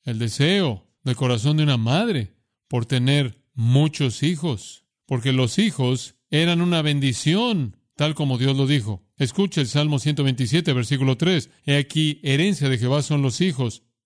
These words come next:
cosa de estima es el fruto del vientre. Como saetas en la mano del valiente, así son los hijos de uno habidos en la juventud. Bienaventurado el hombre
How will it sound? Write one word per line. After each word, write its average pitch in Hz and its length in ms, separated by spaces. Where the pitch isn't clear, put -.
cosa 170 320
de 160 80
estima 190 400
es - 180
el 123 400
fruto 147 320
del 139 120
vientre. 143 420
Como 160 300
saetas 156 520
en 131 100
la 131 80
mano 156 180
del 143 160
valiente, 139 400
así 151 180
son 160 200
los 147 240
hijos 147 480
de 127 140
uno 156 500
habidos 143 500
en 135 100
la 131 80
juventud. 131 520
Bienaventurado 156 600
el 170 140
hombre 190 540